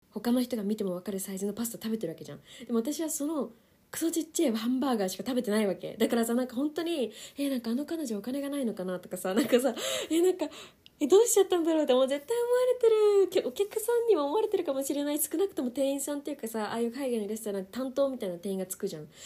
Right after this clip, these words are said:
うその人にも絶対た-、思われてるわと思って、本当に恥ずかしくて、灰になりたかった。<laughs> もう灰になりたかったの。すぐ、燃えてね。すぐ灰になりたかった。<laughs>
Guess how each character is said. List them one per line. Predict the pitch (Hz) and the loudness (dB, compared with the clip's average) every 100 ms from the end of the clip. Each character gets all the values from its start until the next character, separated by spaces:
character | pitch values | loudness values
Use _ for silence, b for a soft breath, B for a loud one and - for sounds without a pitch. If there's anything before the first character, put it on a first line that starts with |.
| B | B
う | 254 | -2
そ | 277 | -2
の | 330 | -2
人 | 294 | -2
に | 240 | -2
も | 214 | 0
絶 | 226 226 - - | -2 -4 -12 -8
対 | 277 277 | -6 -4
た-、 | 277 - | -6 -2
思 | 254 | 0
わ | 277 | 0
れ | 226 | 0
て | 190 | -4
る | 175 | -4
わ | 165 | -6
と | 160 | -8
思 | 185 190 | -6 -6
っ | |
て、 | 190 | -6
本 | 208 233 | -4 -4
当 | - 247 | -4 -4
に | |
恥 | 247 226 | -4 -6
ず | |
か | 233 | -6
し | 233 | -8
く | - | -8
て、 | 180 185 180 165 B B B B | -4 -2 -2 -6 B B B B
灰 | 240 226 | -2 0
に | 214 | 0
な | 208 | -2
り | 208 | -6
た | |
か | 196 165 | -10 -12
っ | - | -12
た。 | 98 - - | -12 -10 -8
<laughs> | 226 - - _ _ _ - - - - | -8 -10 -16 _ _ _ -20 -20 -16 -8
も | |
う | 220 | -4
灰 | 277 269 | -2 0
に | |
な | 269 | 0
り | 254 | -2
た | 254 | -6
か | 208 | -10
っ | |
た | - | -10
の。 | 156 - | -14 -14
す | - - 190 | -10 -4 -4
ぐ、 | 143 | -4
燃 | 190 202 | -4 -4
え | |
て | 190 | -2
ね。 | 185 185 - | -4 -6 -8
す | - - 254 | -8 -4 -4
ぐ | |
灰 | 226 175 | -4 -8
に | 170 | -10
な | |
り | 170 | -12
た | - | -16
か | 147 | -18
っ | - | -18
た。 | - - _ | -20 -20 _
<laughs> | - | -8